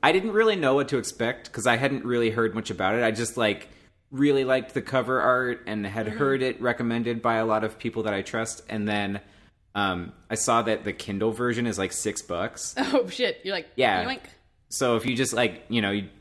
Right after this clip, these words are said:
Speaker 1: you have a tablet or if, if you don't mind reading on your phone, you can just download books digitally, and that's,
Speaker 2: Mm-hmm.
Speaker 1: like, the quote-unquote Kindle version. You don't have to have an actual Kindle. But, um,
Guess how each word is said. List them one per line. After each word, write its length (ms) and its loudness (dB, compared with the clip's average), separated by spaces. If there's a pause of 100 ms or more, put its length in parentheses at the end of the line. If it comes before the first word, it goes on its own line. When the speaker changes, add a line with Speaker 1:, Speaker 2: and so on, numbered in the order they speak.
Speaker 1:
you 160 0
have 220 2
a 60 2
tablet 520 0 (160)
or 280 0
if, 200 -4
if 140 -4
you 80 -2
don't 160 -4
mind 180 -2
reading 240 -4
on 80 -4
your 120 -4
phone, 320 -6
you 80 -6
can 120 -4
just 220 -6
download 540 -4 (340)
books 540 -4 (220)
digitally, 680 -4
and 180 -4
that's, 180 -2
Speaker 2:
Mm-hmm. 60 -2
Speaker 1:
like, 200 -2
the 100 0
quote-unquote 540 -4
Kindle 320 -4
version. 460 -6 (340)
You 80 -10
don't 80 -8
have 100 -10
to 60 -14
have 140 -6
an 60 -4
actual 240 -6
Kindle. 320 -8 (840)
But, 380 2
um, 360 0